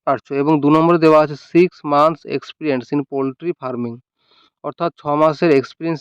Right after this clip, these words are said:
চাই তোমাদের পোলট্রি যে ফার্ম সেখানে কাজ করা ছ মাসের মতো তোমাদের এখানে যোগ্যতার প্রয়োজন। কোনো একটা রিকগনাইজড ইনস্টিটিউট অথবা ডিপার্টমেন্ট থেকে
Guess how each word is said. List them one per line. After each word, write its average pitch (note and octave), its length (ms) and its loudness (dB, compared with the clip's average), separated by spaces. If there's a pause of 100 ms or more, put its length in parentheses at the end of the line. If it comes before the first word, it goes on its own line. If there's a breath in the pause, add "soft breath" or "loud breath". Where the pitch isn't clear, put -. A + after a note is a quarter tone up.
(120)
চাই E3 220 0
তোমাদের C#3+ 260 -2 (100)
পোলট্রি C3+ 440 -6 (520 soft breath)
যে C#3+ 60 -10 (100)
ফার্ম C#3+ 220 0 (100)
সেখানে D3 260 -2 (100)
কাজ C3 140 0 (100)
করা D3 120 0 (100)
ছ - 20 -20 (140)
মাসের D3 280 0
মতো D3 140 0 (100)
তোমাদের C#3 340 0
এখানে D3 260 -2 (600 loud breath)
যোগ্যতার C#3 520 -2
প্রয়োজন। A#2+ 360 0 (140)
কোনো D#3 140 -4
একটা D#3+ 200 -2
রিকগনাইজড D#3+ 600 2 (180)
ইনস্টিটিউট E3 520 -2 (240)
অথবা C#3+ 200 -6 (100)
ডিপার্টমেন্ট D3+ 480 2
থেকে D#3 140 -4